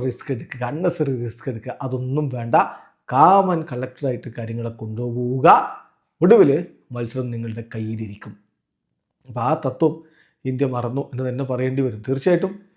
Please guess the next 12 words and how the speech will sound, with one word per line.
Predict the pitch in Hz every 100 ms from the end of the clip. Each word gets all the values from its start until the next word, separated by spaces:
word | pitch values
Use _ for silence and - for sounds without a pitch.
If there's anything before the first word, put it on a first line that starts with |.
| _ -
ഇന്ത്യയെ | 139 156 160
സംബന്ധിച്ചിടത്തോളം | 147 147 143 147 143 147 143 165 202 - _ - 127
രാ-, | 190 214 143
ആ, | 127 120
കെ | 143
എൽ | 143 143
രാഹുലിൻ്റെ | 135 143 147 143 139
ഇന്നിങ്സ് | 139 139 151
കൂടി | 143 135
ഇല്ലായിരുന്നെങ്കിൽ | 143 151 139 139 131 147 - _ _ _ _ _
കളി | 123 120
ഇതിനേക്കാൾ | 117 135 139